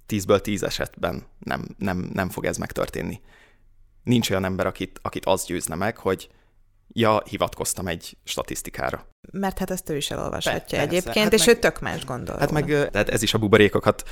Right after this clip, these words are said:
Speaker 1: olyan értelemben vastagítja, hogy aki velem egyetért, az még kevesebben bólogat, aki viszont alapból nem ért egyet, az meg lezár. Én megint csak azt tudom mondani, hogy, hogy próbáljuk meg azt, hogy nem,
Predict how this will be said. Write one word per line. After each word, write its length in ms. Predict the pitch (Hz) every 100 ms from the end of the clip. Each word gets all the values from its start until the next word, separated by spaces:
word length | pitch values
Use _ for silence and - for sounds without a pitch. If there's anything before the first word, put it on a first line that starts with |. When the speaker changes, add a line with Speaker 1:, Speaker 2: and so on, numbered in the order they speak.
| - -
Speaker 1:
olyan 180 | 113 104
értelemben 400 | 101 95 104 107
vastagítja, 540 | 107 - 98 101 123
hogy 280 | 110 104 - - - - -
aki 440 | - - 98 90 - - - - _ - _ _ _ _ -
velem 280 | - 107 95
egyetért, 640 | 92 98 98 110 143 - - - - -
az 120 | 107
még 240 | 104 101
kevesebben 540 | - 110 131 123 135 131
bólogat, 500 | 131 139 156 - - - - - -
aki 220 | 110 -
viszont 480 | 110 - 107 98 - -
alapból 360 | - 104 98 107
nem 120 | 98
ért 200 | 104 107
egyet, 240 | 107 110 110
az 120 | 107
meg 320 | 110 101 - - - - - -
lezár. 540 | - 104 - 90 - - - - - -
Én 240 | 120 117
megint 540 | 110 107 120 117 101 95
csak 180 | 95
azt 180 | 101 -
tudom 160 | 101 95
mondani, 340 | 98 101 104
hogy, 360 | 101 98 92 -
hogy 140 | 107 95
próbáljuk 480 | 107 98 92 95
meg 160 | - 95
azt, 360 | 127 - - -
hogy 300 | - - 95
nem, 300 | 101 95 90